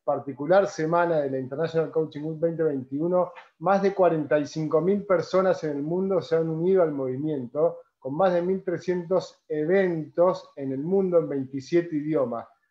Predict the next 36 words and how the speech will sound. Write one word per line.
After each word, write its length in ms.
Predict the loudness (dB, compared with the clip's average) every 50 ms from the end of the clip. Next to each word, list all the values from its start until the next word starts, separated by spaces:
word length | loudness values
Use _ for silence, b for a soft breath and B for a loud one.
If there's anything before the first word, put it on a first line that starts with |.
| _ _ -10
Así 280 | -10 -8 -6 -8 -2
que, 340 | 2 4 4 4 2 -2 -10 _ _ _ _ _
eh, 300 | -4 -2 -2 -2 -4 -8
en, 360 | -8 -8 -6 -6 -8 -10 -12 _
en 120 | -10 -10 -8
sintonía 560 | -6 -6 -4 0 2 2 4 4 4 4 4
con 120 | 4 2
esto 200 | 2 0 0 -2
que 80 | -2 -4
venimos 340 | -4 -4 -2 -2 -2 -2 -4
conversando, 640 | -4 -4 -4 -6 -4 2 2 4 4 4 2 0
con 100 | -2 -2
estas 200 | -2 -2 -4 -4
conversaciones 520 | -4 -4 -4 -4 -6 -4 -6 -6 -6 -4 -6
que 120 | -6 -6
trae 320 | -2 0 2 2 2 0
Gerardo, 560 | -2 -4 -4 0 2 2 4 4 4 2 2 0
¿no? 100 | 2 2
De 80 | 2
Juntos 400 | 0 0 -4 -8 -6 -4 -6 -2
Somos 300 | -2 -2 -2 0 -2 -2
Más, 280 | 0 0 0 0 -2 -6 B B B B
esto 220 | -4 -4 -2 0 0
es 40 |
lo 80 | 0 0
que 100 | 0 -2
está 200 | 0 0 0 2
pasando 360 | 2 0 0 -2 -2 -2 0
en 40 | 0
la 100 | -2 -2
comunidad 440 | -2 -4 -4 -4 -2 0 2 4 4
de 100 | 4 2
coaching 300 | 0 -2 -2 -2 -6 -6
a 80 | -4
nivel 280 | -4 -4 0 0 0 0
internacional. 880 | -2 -4 -6 -6 -8 -6 -6 -10 -10 -6 -4 -2 0 -2 -2 -4 b